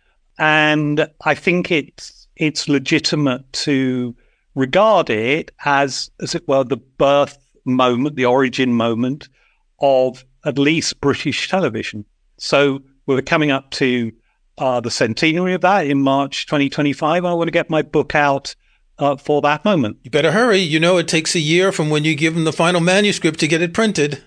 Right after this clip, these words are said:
Speaker 1: I know, I know. Well, it's, it's coming along. So, um, Baird,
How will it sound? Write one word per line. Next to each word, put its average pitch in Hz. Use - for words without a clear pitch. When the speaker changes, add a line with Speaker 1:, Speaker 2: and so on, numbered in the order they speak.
Speaker 1:
I 240
know, 240
I 226
know. 208
Well, 269
it's, 262
it's 233
coming 226
along. 143
So, 190
um, 170
Baird, 202